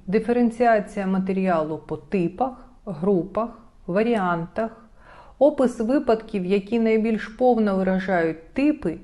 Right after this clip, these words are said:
і варіанти, і тих випадків, що є виключенням або порушенням загальних правил. Якісний аналіз дослідницьких даних вимагає розглядати наявні факти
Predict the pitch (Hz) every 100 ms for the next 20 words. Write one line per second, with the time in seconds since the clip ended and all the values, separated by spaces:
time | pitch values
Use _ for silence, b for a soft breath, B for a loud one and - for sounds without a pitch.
0 | - - 214 202 185 170 156 160 - 214
1 | 247 B B B B - 190 190 285 302
2 | 247 214 175 170 - 165 - - - 196
3 | 233 247 247 185 208 226 - 165 - -
4 | 160 160 - - 170 196 254 277 - -
5 | 190 165 196 190 226 220 226 226 - 180
6 | 170 165 175 180 190 190 - - - 175
7 | 131 - - - - - - - b b
8 | b b 202 294 302 269 240 240 208 220
9 | 277 262 - - 185 202 196 226 214 202
10 | 190 - 190 190 233 311 240 170 - -
11 | B B B 214 220 220 240 262 226 208
12 | 196 196 208 208 240 226 185 170 - B
13 | B - 190 202 220 208 180 170 165 -
14 | 254 311 311 - 170 -